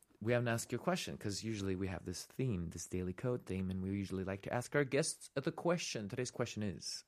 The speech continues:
about the future. If you met a fortune teller and you believed in this fortune teller, okay, hypothetically, that the question is not, "Do you believe in it or not?" You do believe in this fortune teller, and they can answer anything about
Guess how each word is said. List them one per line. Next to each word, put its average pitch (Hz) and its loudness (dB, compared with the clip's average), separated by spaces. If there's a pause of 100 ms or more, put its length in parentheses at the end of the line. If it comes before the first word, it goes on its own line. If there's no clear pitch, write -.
(120)
about 85 -8
the - -16
future. - -8 (380)
If 220 10
you 131 2
met 120 6
a 104 2
fortune 92 0
teller 73 -4 (840)
and 101 4
you 113 4
believed 104 4
in 98 0
this 95 -2
fortune 98 0
teller, 101 2
okay, 110 2
hypothetically, 120 2
that 107 -4
the - -16
question 107 -2
is 98 -4
not, 101 -2
"Do 110 -6
you 101 -2
believe 104 0
in 107 0
it - -2
or 104 -6
not?" 113 0
You 117 4
do 147 8
believe 107 6
in 98 0
this 92 -2
fortune 98 -2
teller, 131 4 (380)
and 110 2
they 131 8
can 131 2
answer 117 4
anything 110 2
about 92 2